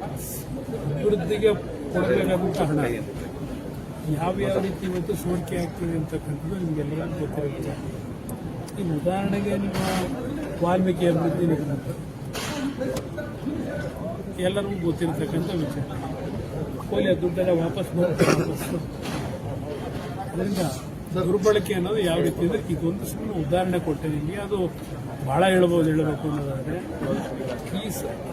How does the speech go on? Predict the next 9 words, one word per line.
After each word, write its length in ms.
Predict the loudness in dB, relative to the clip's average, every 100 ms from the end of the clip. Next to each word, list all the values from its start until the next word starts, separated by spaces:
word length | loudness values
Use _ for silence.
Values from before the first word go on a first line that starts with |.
| 0
ರಾಜ್ಯದಲ್ಲಿ 720 | 0 2 2 4 4 4 2 2 0 2
ನಾಡಿನ 320 | 0 0 0 2 2
ಜನತೆ 380 | 0 -2 -2 -2 -4 -8 -8 -10 -10 -10 -10 -10 -6 -4 -4 -4 -4
ಸರ್ಕಾರದ 640 | -2 -2 0 2 4 4 0 -2
ಖಜಾನೆಯನ್ನು 560 | -2 0 2 2 0 -2 -2
ತುಂಬಿಸ್ತಕ್ಕಂಥ 760 | -2 -2 -2 -2 -2 -4 -2 -4 -4 -8 -10 -8 -8 -8 -8 -8 -8 -2
ಕೆಲಸದಲ್ಲಿ 640 | 4 4 4 2 2 2 0 -2 -6 -8 -8 -6 -4 -4 -4 -6 -6 -8 -8 -2 0
ನಾಡಿನ 320 | 2 2 2 0 0
ಜನತೆ 360 | 0 0 0